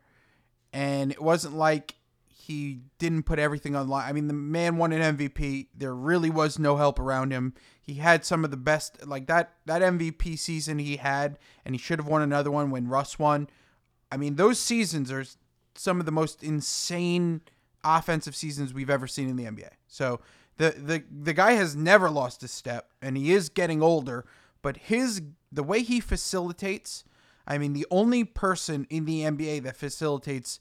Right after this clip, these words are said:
easier plays or better passes for his teammates is Jokic, you know, 'cause Jokic, the court vision of, of Harden and Jokic are very similar.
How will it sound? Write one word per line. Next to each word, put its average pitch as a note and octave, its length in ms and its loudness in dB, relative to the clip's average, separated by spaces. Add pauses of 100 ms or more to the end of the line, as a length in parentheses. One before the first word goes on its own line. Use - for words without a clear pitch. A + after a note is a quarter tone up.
(560)
easier F3 520 0 (180)
plays D#3 480 -2
or A#2+ 320 -6
better E3 400 0
passes D#3 760 -4 (680)
for F3 300 2
his D3+ 160 -6
teammates D#3 480 -4
is C3 320 -10 (140)
Jokic, - 560 0
you C3 100 -6
know, B2 180 -2
'cause C3 360 -10
Jokic, D3 680 -4 (240)
the D3 80 -6
court G3+ 260 0
vision F#3 300 0
of, C#3+ 260 -4 (220)
of C3+ 160 -2
Harden D#3 300 2
and C#3 120 0
Jokic C#3 460 0
are B2 100 -8
very C3+ 220 -6
similar. D3+ 480 -4